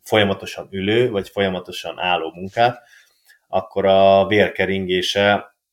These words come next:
inkább visszazuhan a minimálisra. És ha simán, ö,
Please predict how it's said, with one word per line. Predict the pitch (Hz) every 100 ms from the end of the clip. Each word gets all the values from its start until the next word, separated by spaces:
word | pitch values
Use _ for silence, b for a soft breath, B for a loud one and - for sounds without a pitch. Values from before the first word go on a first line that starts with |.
| _ -
inkább | 110 95 87 87
visszazuhan | 101 - - 90 92 98
a | 95
minimálisra. | 92 87 82 76 71 - - - _ -
És | 92 -
ha | 95 95
simán, | 92 - 104 95 92 90
ö, | 87 76